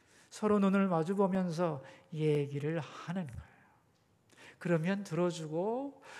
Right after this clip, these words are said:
끄덕거려주고, "아, 그랬구나." 또 이 사람이 또 말하면 내가, "아, 그러냐고." 눈을 보고 받아주고 그러다 보면 치료되는 것이다. 아멘이죠? 사도 바울은 말하는 거예요.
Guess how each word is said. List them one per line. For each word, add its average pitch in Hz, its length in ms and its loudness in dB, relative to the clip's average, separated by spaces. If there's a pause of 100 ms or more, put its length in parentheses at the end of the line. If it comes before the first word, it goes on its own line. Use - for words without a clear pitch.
(120)
끄덕거려주고, 147 840 -4
"아, 143 120 -10
그랬구나." 143 880 -14 (200)
또 233 80 -2
이 233 80 2
사람이 214 340 2
또 247 120 2
말하면 240 520 2
내가, 175 360 0 (280)
"아, 131 300 -10
그러냐고." 185 580 -10
눈을 254 280 4
보고 262 800 8 (300)
받아주고 226 800 12 (340)
그러다 196 300 8
보면 185 260 4
치료되는 196 460 0
것이다. 139 460 -6 (340)
아멘이죠? 202 560 6 (1800)
사도 170 280 0
바울은 151 400 0
말하는 135 400 -2
거예요. 135 160 -14